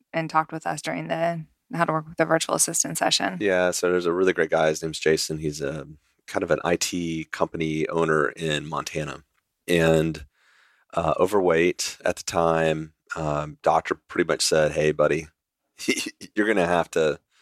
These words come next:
Speaker 2: you're gonna have to square up here.
Speaker 1: Your blood work does not look good. You gotta
Speaker 2: And,
Speaker 1: get this in line."
Speaker 2: and,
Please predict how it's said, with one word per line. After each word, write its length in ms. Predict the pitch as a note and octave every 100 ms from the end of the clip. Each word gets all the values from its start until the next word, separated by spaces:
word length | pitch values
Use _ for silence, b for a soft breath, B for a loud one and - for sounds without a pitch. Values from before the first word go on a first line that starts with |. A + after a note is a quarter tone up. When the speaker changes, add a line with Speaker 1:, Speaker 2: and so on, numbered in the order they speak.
| b b b b - - -
Speaker 2:
you're 120 | G2+
gonna 120 | F#2+
have 100 | E2+
to 60 | -
square 320 | - E2+ D#2
up 140 | D#2
here. 200 | D#2 D#2
Speaker 1:
Your 120 | E2+ E3+
blood 200 | F#3+ E3+
work 220 | F3 D#3
does 160 | D#3+
not 180 | D#3 D3+
look 140 | E3 -
good. 300 | D#3 C#3 -
You 60 | F2
gotta 220 | D#3+ -
Speaker 2:
And, 140 | -
Speaker 1:
get 100 | -
this 180 | - -
in 140 | D#3
line." 360 | D3 - E3 F3+ -
Speaker 2:
and, 460 | G2 D#3+ D#3+ D#3+